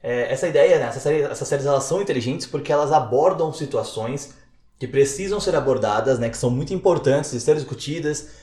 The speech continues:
de, de abrir uma reflexão, abrir um ponto de filosofia, né, um, um aspecto de pensamento crítico, que você olhe pra aquilo com mais atenção.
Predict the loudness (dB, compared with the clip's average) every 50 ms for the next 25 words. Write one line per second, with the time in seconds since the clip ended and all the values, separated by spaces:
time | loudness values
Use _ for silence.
0 | -20 -20 -16 -12 -10 -10 -8 -6 -4 -2 -2 -2 -2 -2 0 0 0 0 2 0
1 | -2 -2 -2 -4 0 2 4 4 4 4 2 0 0 -2 -2 0 0 0 -2 -2
2 | -2 -4 -4 -4 -2 -2 -4 -4 -4 -2 0 4 4 4 4 4 0 0 -2 -2
3 | -6 -14 -20 -8 -4 -4 -4 0 2 4 4 4 2 -2 -6 -2 0 0 2 2
4 | 0 0 -2 -4 -4 -2 0 0 0 -2 -6 -10 -8 -6 -6 -2 2 4 4 4
5 | 2 2 0 0 0 0 -2 -6 -8 -8 -8 -10 -10 -10 -8 -8 -6 -4 -4 -2
6 | -2 -4 -4 -4 -6 -8 -8 -10 -8 -6 -4 -4 -4 -6